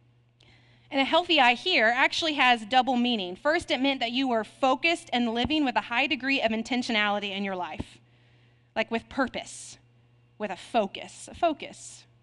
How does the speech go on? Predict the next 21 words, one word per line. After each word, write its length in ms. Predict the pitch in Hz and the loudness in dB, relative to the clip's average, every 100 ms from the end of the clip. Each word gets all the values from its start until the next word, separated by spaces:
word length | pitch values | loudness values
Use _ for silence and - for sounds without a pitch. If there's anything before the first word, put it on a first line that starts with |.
| - | -10
an 100 | 226 | -8
aim. 540 | - 196 - - 220 - _ _ _ _ _ _ _ _ | -4 -6 -6 -10 -14 -16 _ _ _ _ _ _ _ _
Remember, 360 | 254 285 294 254 | 0 2 2 -2
too, 180 | - 311 | 0 0
we've, 180 | 277 233 | 2 2
like, 200 | 233 220 - - _ _ _ _ - | 2 0 -6 -20 _ _ _ _ -6
while 200 | 214 233 | 0 2
you're 140 | 214 | 2
running 280 | 208 233 240 | 0 2 0
your 100 | 220 | 0
race, 280 | 220 226 233 | 0 0 -2
this 180 | 349 | -10
is 80 | 240 | -8
in 80 | 208 | -6
Hebrews, 400 | 233 269 190 180 | -4 -4 -6 -6
right? 240 | 220 247 | -2 -2
To 60 | 226 | -4
keep 240 | - 247 | -8 -8
your 120 | 214 - | -6 -4
eye 320 | 208 220 226 | -2 0 0
fixed 580 | 226 - 226 - - | -2 -2 -2 -2 -14